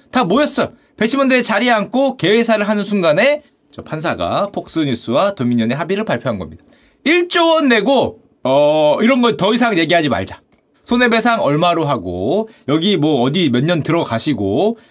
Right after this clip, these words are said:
아니면 폭스뉴스의 오너, 오너 나와야겠죠. 오너 나와서 재판 장에 와서 또 험한 소리 들어야죠. 험한 소리 들어야 되고, 모독, 모독 나와서 얘기해야 되고, 뭐 이런 게 실시간으로 다 언론에 나가고 할 테니까 그런 거 없이 양쪽이 일조 원을 배상하면서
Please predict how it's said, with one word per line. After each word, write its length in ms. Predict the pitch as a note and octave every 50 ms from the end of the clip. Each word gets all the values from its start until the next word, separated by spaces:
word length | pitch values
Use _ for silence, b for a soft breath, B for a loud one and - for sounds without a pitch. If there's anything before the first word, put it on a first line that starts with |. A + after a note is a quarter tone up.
| B
아니면 260 | B D3+ F#3+ G3+ G#3 G3
폭스뉴스의 800 | A3 A#3 - - A3+ A3 G#3 G3+ - F3+ F#3+ G3+ G#3+ A3 G3+ G#3 - -
오너, 240 | D#3+ F#3 G#3 F3 C3+
오너 400 | A#2 B2 C3+ F#3+ A#3 B3 A#3+ A3
나와야겠죠. 580 | F#3+ D#3+ D#3+ F3 F3 F3 D3+ D3+ D3 - G3+ F#3
오너 200 | E3 F3+ G#3 G3+
나와서 440 | F3 D#3+ D#3 D3+ D#3 D3+ G3 G#3 G3+
재판 380 | - E3 D#3 - F3+ F3 D#3+ B B B
장에 200 | - D3+ D#3 E3+
와서 500 | E3+ F3 F3+ F3+ - F#3+ A3+ B3+ B3+ B3 - _ -
또 100 | - F3+
험한 360 | E3+ - A#3+ - D4+ D4 D4
소리 280 | B3 A#3+ B3+ B3 A#3 D3+
들어야죠. 500 | E3 D#3+ D3+ D3+ D3 C#3 E3+ G#3 A#3+ - _ _ -
험한 200 | - - A#3+ G#3+ F3
소리 220 | D#3 G#3+ G#3+ C#3+
들어야 220 | - - E3 C3+
되고, 380 | C3 B2+ A2+ B2 F3 G#3+ A3 A3 B B B
모독, 420 | C3 C#3+ F#3 D#3+ B2+ B2 D3 D3
모독 300 | C#3+ F3 G3+ A3 A3 A3
나와서 500 | G3 F3+ F3 E3+ E3 - G#3 G#3 G#3 - B B B
얘기해야 480 | - E3+ G#3+ F3 G#3+ A#3 A3 G#3+ G#3 G3
되고, 200 | D#3+ F#3 F#3+ F#3+
뭐 80 | F3 F3
이런 100 | A3+ B3+
게 100 | B3 A#3+
실시간으로 600 | G#3+ C4 D4+ C4+ - C#4 B3+ C4+ A#3+ A#3+ A3+ A3
다 480 | G3+ F#3 F3+ F#3 F#3 F3 D#3+ C#3 A#2 G#2 - -
언론에 300 | C3 D3 D#3+ F3 F3+ D#3
나가고 260 | C#3+ B2 C#3 C#3+ D3+
할 80 | D#3+
테니까 480 | D3+ - C#3 A2 - - F3 E3 - b b b b b
그런 240 | - - G3+ A3+ A3
거 80 | G#3 F3+
없이 360 | C#3+ A#2+ - - - A3+ A3+ D3
양쪽이 420 | G#2+ A2+ A#2+ A#2 - G#2+ G2+ C3
일조 380 | C#3+ - F#3 G#3 G3 - F#3+ F3+
원을 180 | E3+ D#3+ D#3
배상하면서 720 | D#3 - A2+ - C3+ A#2+ G#2+ F#2+ F#2 F2+ - E3+ G3 G#3+